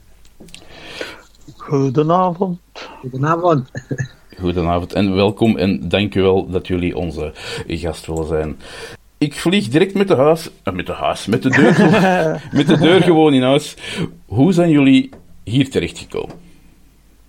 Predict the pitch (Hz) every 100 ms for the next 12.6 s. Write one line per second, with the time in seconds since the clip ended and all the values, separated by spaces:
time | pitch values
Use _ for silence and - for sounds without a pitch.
0 | _ _ _ _ _ - 165 170 151 175
1 | 160 156 - 196 185 - 147 190 180 -
2 | - - 165 - 247 147 135 - - _
3 | _ - 185 190 196 185 220 - 170 160
4 | 175 175 147 147 165 170 160 135 139 226
5 | - - 175 170 185 - 170 170 170 170
6 | - 196 220 208 160 208 208 202 - 226
7 | 196 233 214 202 190 190 170 - 262 294
8 | 233 202 175 175 175 156 175 196 175 160
9 | 165 160 156 170 190 180 143 143 127 185
10 | 247 - 160 147 147 185 208 202 - 185
11 | 196 220 - 175 156 143 175 196 196 170
12 | 208 302 _ - 104 170